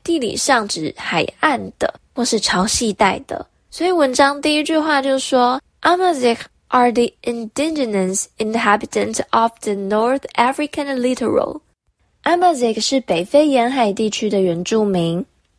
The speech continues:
再来，interspersed，I N T E R S P E R S E D，interspersed with something，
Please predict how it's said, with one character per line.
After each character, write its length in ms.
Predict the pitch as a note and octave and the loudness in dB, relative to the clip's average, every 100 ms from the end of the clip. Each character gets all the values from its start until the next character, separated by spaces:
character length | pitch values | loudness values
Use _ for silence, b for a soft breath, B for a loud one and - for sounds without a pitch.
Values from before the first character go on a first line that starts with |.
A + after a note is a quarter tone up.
| _ _ - | _ _ -2
再 180 | A#3 | 2
来 300 | A3+ G#3+ G#3+ - _ | 4 2 -2 -8 _
，interspersed，I 1700 | B3 A#3+ B3 A#3 - - D#4+ C4 G3+ - - _ _ _ - A#3+ B3 - | -6 -4 -2 -2 -4 -2 0 0 -2 -8 -14 _ _ _ -6 -2 -2 -4
N 400 | - B3+ B3+ C4+ | -4 -2 -2 -6
T 280 | - - A3+ - | -10 -8 -8 -4
E 180 | A3+ - | -2 0
R 440 | G#3 G3 F#3+ G3 - _ - | 2 2 0 -4 -8 _ -2
S 440 | G3 G3 - - _ _ _ | 0 0 -2 -8 _ _ _
P 220 | - A3 - | -8 -8 -6
E 220 | G#3+ A3 - | -6 -6 -4
R 360 | G3+ F#3+ F3+ - | -2 0 -2 -4
S 360 | F#3 F#3 - - | -2 -2 -6 -10
E 240 | - G#3 G#3 _ | -8 -6 -6 _
D，interspersed 1900 | - B3 B3+ _ _ _ _ _ _ G#3+ G#3 A3 G#3+ A3 - - A#3 C4 - | -2 0 -2 _ _ _ _ _ _ -8 -6 -2 -2 -2 -6 0 2 0 -2
with 420 | - B3+ B3 B3 - | -4 2 2 2 -6
something， 600 | - C#4 F4+ - - | -6 -6 -8 -10 -10